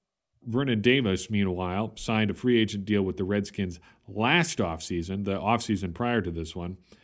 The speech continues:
and then re-upped, uh, on that three-year deal, uh, after the twenty sixteen season. So far this season, Vernon Davis has seventeen catches for three hundred twelve yards and one T D. Uh, Jared Cook,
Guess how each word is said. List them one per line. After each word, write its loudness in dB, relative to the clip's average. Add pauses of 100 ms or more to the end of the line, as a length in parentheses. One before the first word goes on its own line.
(240)
and -2
then 4
re-upped, 4 (340)
uh, -4 (100)
on 0
that -2
three-year -2
deal, -2 (280)
uh, -8
after -6
the -8
twenty -8
sixteen -10
season. -6 (420)
So 6
far 2
this 2
season, 2
Vernon 2
Davis 2
has -2
seventeen -2
catches -4 (220)
for -6
three 0
hundred -2
twelve -2
yards -6 (100)
and -4
one -2
T -2
D. -2 (480)
Uh, -6 (140)
Jared 2
Cook, 0